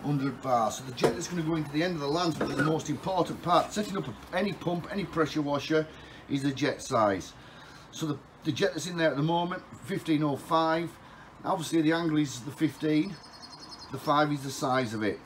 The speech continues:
So we'll turn this machine on to cold, then on to hot. So what we want to do is get this machine working on hot as well. So we've got heat expansion to set the safety valve. This is the blow-off valve. So as a look at this unloader here,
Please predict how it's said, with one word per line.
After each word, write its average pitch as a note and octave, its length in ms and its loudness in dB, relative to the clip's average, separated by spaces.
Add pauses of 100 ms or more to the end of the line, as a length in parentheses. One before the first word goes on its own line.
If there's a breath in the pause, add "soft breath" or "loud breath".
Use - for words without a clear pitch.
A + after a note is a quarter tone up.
(480 loud breath)
So - 160 0
we'll E3+ 140 4
turn B3 220 2
this D#3+ 120 -2
machine F3+ 320 -2
on D#3+ 120 2
to D3 100 -10
cold, E3 400 2
then E3 100 0
on D#3 180 0
to D3 120 -4
hot. C3 360 -2
So C3 400 0 (200)
what F#3 140 2
we F#3+ 40 -6
want E3 260 0
to D#3+ 60 2
do D#3 60 2
is D3 80 -2
get E3 160 -4
this D#3 80 -6
machine D3 320 -2
working F3+ 260 -2
on C3 120 2
hot - 220 0
as B2 160 -8
well. D3 320 2 (400 loud breath)
So E3+ 240 2
we've E3 180 0
got D#3 140 -2
heat D#3+ 200 -2
expansion D3+ 540 -2
to - 40 -10
set - 180 -4
the C3+ 60 -8
safety C#3 460 -2
valve. G#2+ 360 2 (1040 loud breath)
This B3+ 180 4
is A#3 80 0
the A3+ 80 8
blow-off G3+ 420 6
valve. A#2+ 400 4 (380)
So E3 240 0
as D#3 80 2
a - 20 0
look A3 200 2
at G3 80 -4
this D#3 120 -2
unloader F3+ 520 2
here, G3 300 4